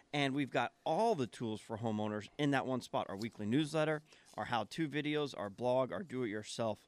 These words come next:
what we used to call our frequently asked questions. It's more our, uh, homeowner database now. You can see our podcast. You, there's a tab there for the calendar.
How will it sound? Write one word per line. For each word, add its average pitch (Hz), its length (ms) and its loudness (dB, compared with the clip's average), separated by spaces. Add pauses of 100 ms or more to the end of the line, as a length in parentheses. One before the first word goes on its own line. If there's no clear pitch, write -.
(400)
what 117 220 0
we 123 160 0 (160)
used 123 240 -2
to - 40 -12
call 117 180 -4
our 95 80 -4
frequently 120 540 -6
asked 110 200 -4
questions. 139 440 -4
It's 107 180 -10
more 120 220 -2
our, 101 240 0 (1080)
uh, 110 180 2
homeowner 123 500 -2
database 107 560 0
now. 107 220 -2 (240)
You 123 140 -2
can 113 140 -4
see 113 140 -4
our 107 80 0
podcast. 165 720 -4
You, 113 140 -2
there's 104 240 -2
a 95 60 -6
tab 113 340 -2
there 113 140 0
for 113 180 -8
the 92 100 -8
calendar. 143 600 -4